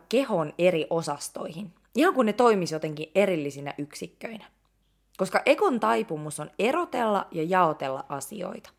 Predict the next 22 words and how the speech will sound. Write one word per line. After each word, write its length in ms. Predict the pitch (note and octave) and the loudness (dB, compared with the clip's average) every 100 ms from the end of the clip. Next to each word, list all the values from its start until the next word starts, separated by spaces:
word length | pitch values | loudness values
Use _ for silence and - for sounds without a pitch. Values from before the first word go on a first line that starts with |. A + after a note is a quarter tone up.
| _ - - - | _ -20 -18 -4
Mut 140 | G#3 | 0
joka 160 | D#4 A4 | 2 4
tapauksessa 640 | F#4+ G#4+ A4 - A3+ G3 | 4 4 2 0 -4 -2
tän 220 | G3+ G#3 - | 0 0 0
ekon 440 | F#4 - D#4+ G3 | -2 2 2 4
jaottelu 580 | G#3+ A#3+ G3 - D#3+ D#3 | 4 4 4 0 -4 -2
pysähtyy 520 | D#3 G#3+ G#3 - F#3+ | -4 -6 -6 -4 -4
siihen, 640 | F3 C#4 E4 F#3+ E3 E3 | -2 -2 0 2 0 -2
kun 120 | - E3 | -6 -4
materiasta 920 | G#3 D4+ A#3 F3 D3+ D3+ - - D#3 - _ | -2 0 0 0 -2 -4 -6 -6 -6 -8 _
tulee 320 | - E3+ D#3 - | -2 2 2 4
ei-materiaa. 920 | F3 D#3 D3+ D3 - D3 D#3 - F#3 - _ _ _ _ _ _ _ _ - - - | 2 2 -2 -6 -6 -8 -8 -10 -12 -16 _ _ _ _ _ _ _ _ -20 -8 4
Elikkä 260 | G3 G#3+ | 6 6
tämmönen 400 | A#3 B3+ B3+ A#3+ | 6 4 2 4
valtavirta 560 | D#4 A4 C4+ G3+ F#3+ F#3 | 4 4 2 0 0 0
näkemys 720 | G#3+ C4+ B3 F3+ E3 D#3+ E3+ | 0 0 -2 -2 -4 -4 -4
menee 300 | E3+ E3 D#3+ | -2 0 0
niin, 340 | G3+ A#3 F3 | 0 0 0
että 320 | D#3 - D#3+ - - - | -2 -2 -4 -4 -12 -2
meillä 200 | F#3+ F3+ | 2 2
on 80 | D#3+ | 2
keho, 640 | - D#3 - E4+ - - | 2 2 4 2 2 -10